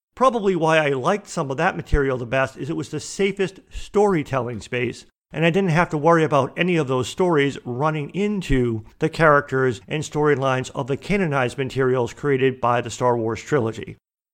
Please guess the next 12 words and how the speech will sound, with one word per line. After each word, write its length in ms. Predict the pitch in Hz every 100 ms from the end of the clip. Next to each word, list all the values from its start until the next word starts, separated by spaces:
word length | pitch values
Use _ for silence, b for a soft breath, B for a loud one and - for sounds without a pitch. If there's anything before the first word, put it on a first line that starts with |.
| _ -
For 160 | 196
me, 240 | 220 220 190
it 160 | -
really 280 | 180 196 196
wasn't 440 | 156 156 170 139
that 320 | 165 160 147 -
big 140 | 151
of 100 | 143
a 60 | 123
loss 600 | 120 147 127 113 - - _
to 100 | 160
lose 600 | 147 165 170 135 113 107